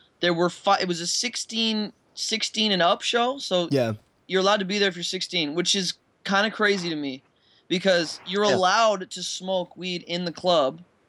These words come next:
Speaker 2: Good
Speaker 1: So
Speaker 2: Lord.
Speaker 1: not only is it, it's, like, sixteen and up, but weed is completely legal, so there aren't really age group, like, basically, if something's legal, there's no age group that's technically can't be exposed to it.
Speaker 2: They don't have a,
Speaker 1: Like
Speaker 2: um,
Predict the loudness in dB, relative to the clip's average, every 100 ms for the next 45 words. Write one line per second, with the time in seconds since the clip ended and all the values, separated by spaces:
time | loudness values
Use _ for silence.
0 | _ _ _ _ _ _ _ _ _ -4
1 | 2 2 4 4 4 2 2 0 0 -4
2 | -2 -2 -2 -4 -4 -4 0 2 2 2
3 | -2 -6 -2 -2 -2 -2 -4 -4 -4 -2
4 | 0 2 2 2 4 2 0 _ _ _
5 | 0 4 4 2 -2 -2 2 2 2 -2
6 | -4 0 0 2 0 2 0 2 2 2
7 | 0 2 2 4 2 2 0 0 2 2
8 | 2 4 4 4 -4 _ _ _ _ _
9 | _ _ _ 0 0 0 0 0 -6 -4
10 | -4 -6 -10 _ -4 -2 0 -4 -4 -4
11 | -2 -2 -4 -2 -2 2 4 4 2 2
12 | 2 2 0 0 -2 -4 -4 0 0 0
13 | -2 -4 -6